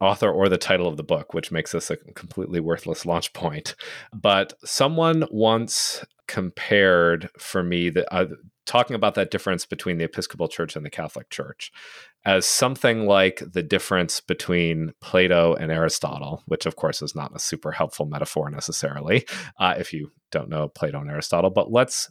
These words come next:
let's say something like the difference between math and science. Maybe that's a little more accessible, right? In math, we start from a few different axioms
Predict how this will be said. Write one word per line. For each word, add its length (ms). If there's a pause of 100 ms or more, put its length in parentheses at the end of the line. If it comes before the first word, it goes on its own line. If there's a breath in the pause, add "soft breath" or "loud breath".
(100)
let's 260
say 600 (640 soft breath)
something 440
like 320
the 100
difference 400
between 640
math 560
and 160
science. 800
Maybe 220
that's 340
a 80
little 280
more 240
accessible, 560
right? 260
In 180
math, 380
we 80
start 320
from 180
a 60
few 380
different 400
axioms 840